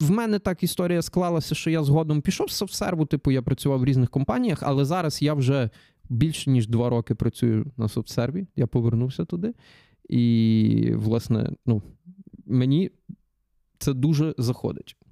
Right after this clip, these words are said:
тому що, зокрема, це мені дозволяє, ну, оцей подкаст робити. Е, мені подобається там,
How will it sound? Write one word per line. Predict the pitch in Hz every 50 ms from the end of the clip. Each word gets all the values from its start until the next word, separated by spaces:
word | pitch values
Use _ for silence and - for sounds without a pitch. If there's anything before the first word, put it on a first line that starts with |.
| _ _ _
тому | - - 120 117 110
що, | - 123 110
зокрема, | 107 107 - 127 131 127 123 113
це | - - 117
мені | 117 117 113 113
дозволяє, | 110 110 104 107 113 110 110 110 123 - - 120
ну, | 107 113 117 120 - -
оцей | - - - - -
подкаст | - 117 110 - - 196 - - -
робити. | - 131 123 123 113 - - - - - - - - - - - _ _ _ - -
Е, | 120 117 113 110 110 107 107 107 107 107 104 107 107
мені | 107 110 113 117 110
подобається | - - 123 113 120 117 110 107 104 104 101 - - -
там, | - - 98 98 98 - -